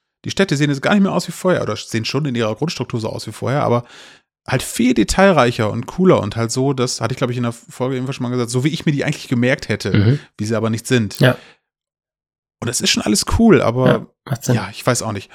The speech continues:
Speaker 1: Muss ich noch mal so ein bisschen, äh, sacken lassen. Ist nur ein Thema, was mich gerade so, ähm, beschäftigt und wie du schon gerade schon sagtest, was mir auch während des Machens so ein bisschen Spaß macht.
Speaker 2: Ja.
Speaker 1: Äh,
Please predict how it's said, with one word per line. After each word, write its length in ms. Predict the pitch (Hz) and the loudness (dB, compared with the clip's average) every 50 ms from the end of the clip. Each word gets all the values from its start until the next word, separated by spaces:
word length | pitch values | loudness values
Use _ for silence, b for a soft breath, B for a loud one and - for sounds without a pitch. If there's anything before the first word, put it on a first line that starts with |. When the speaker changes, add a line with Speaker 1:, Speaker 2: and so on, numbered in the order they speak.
| B B | B B
Speaker 1:
Muss 160 | 123 156 180 | 2 4 4
ich 60 | 190 | 6
noch 80 | 185 170 | 6 4
mal 100 | 165 156 | 4 4
so 60 | 156 | 2
ein 40 | 156 | 2
bisschen, 400 | 180 - 165 139 135 - - 104 | 0 0 0 -2 -2 -4 -6 -6
äh, 120 | - 131 | -6 -6
sacken 320 | 120 120 151 147 - 127 113 | -2 -2 -4 -4 -2 -2 -2
lassen. 260 | 110 - - 147 156 | -2 -4 -4 -8 -6
Ist 160 | 156 - - | -6 -2 0
nur 100 | 160 156 | 0 0
ein 120 | 151 147 | 0 0
Thema, 240 | - 165 165 151 117 | 2 2 2 2 2
was 140 | 117 - - | 0 -2 -4
mich 120 | 139 - | -4 -4
gerade 240 | - - 120 120 120 | -2 -2 0 0 0
so, 200 | 113 120 117 113 B B B B B B B B B B _ _ - | 0 0 -2 -2 B B B B B B B B B B _ _ -6
ähm, 500 | 113 113 113 113 110 110 110 110 110 113 _ _ _ - _ _ - | -2 0 0 2 2 0 0 0 -2 -4 _ _ _ -20 _ _ -6
beschäftigt 640 | 113 - - - 143 147 - - 110 131 - - - | -4 -2 0 0 0 -2 0 -2 -2 -2 -4 -6 -4
und 320 | 120 120 123 123 - - - | -2 -2 0 -2 -4 -10 -8
wie 100 | - 123 | -6 -2
du 80 | 127 123 - | -2 -2 -2
schon 160 | - - 117 | -2 -2 -2
gerade 140 | 120 120 123 | -2 -2 -2
schon 100 | 127 120 | -2 -2
sagtest, 280 | 110 131 - 135 113 - | -2 -2 -2 -2 -2 -2
was 140 | 127 - | -2 -2
mir 100 | - - | -2 -4
auch 120 | - 131 - | -4 -4 -2
während 220 | - 113 131 135 - | 0 0 0 0 -2
des 140 | 120 - | -2 -2
Machens 280 | 120 120 131 - 131 - | -2 -2 -2 -2 -4 -4
so 80 | - 104 | -4 -6
ein 60 | 101 | -6
bisschen 180 | 101 - 104 | -6 -8 -8
Spaß 380 | 104 - - 104 101 107 - - | -10 -6 -4 -4 -4 -4 -4 -6
macht. 320 | 104 92 95 - - - b b b b b b b b b b _ _ _ - | -4 -2 -2 -2 -2 -4 b b b b b b b b b b _ _ _ -6
Speaker 2:
Ja. 300 | - 107 104 101 101 101 | -4 -2 -2 -2 -2 -4
Speaker 1:
Äh, 60 | 107 | -6